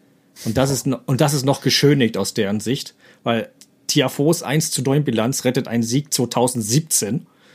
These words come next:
den du jetzt bedingt noch zählen kannst. Hatschanow habe ich erwähnt, das sind auch zwei der drei Siege aus einem anderen Zeitalter.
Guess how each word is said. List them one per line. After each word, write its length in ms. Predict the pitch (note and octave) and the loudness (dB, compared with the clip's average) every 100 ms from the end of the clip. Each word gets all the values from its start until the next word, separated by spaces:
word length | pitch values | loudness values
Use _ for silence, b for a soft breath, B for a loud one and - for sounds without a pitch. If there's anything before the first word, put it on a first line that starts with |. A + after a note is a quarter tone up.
| b b b b | b b b b
den 120 | A#2+ | 0
du 100 | A#2+ | 4
jetzt 200 | B2 B2 | 4 2
bedingt 340 | - A2 D3 - | -2 0 0 0
noch 120 | G#2 | -6
zählen 360 | - A2+ G#2 A#2 | -4 -2 0 0
kannst. 380 | A#2 C3+ - b b - | -2 -4 -8 b b -6
Hatschanow 440 | B2 - C3+ C#3+ | -2 2 2 2
habe 120 | C3+ | 2
ich 80 | B2+ | 2
erwähnt, 380 | B2 B2 D3+ D#3+ | 2 4 2 2
das 140 | A#2 | -2
sind 100 | C3+ | -4
auch 180 | - C#3+ | -2 -2
zwei 300 | - - B2+ | -2 0 4
der 100 | F#3 | 4
drei 240 | F3+ A#2+ A#2 | 2 0 0
Siege 420 | A#2+ C3+ C#3+ - | 0 2 2 0
aus 200 | B2+ B2+ | -4 -2
einem 120 | C3+ | 0
anderen 320 | G2+ B2+ A#2 A2+ | 0 0 0 0
Zeitalter. 720 | B2+ - - G2+ A#2 C#3+ | 2 2 0 -4 -2 -4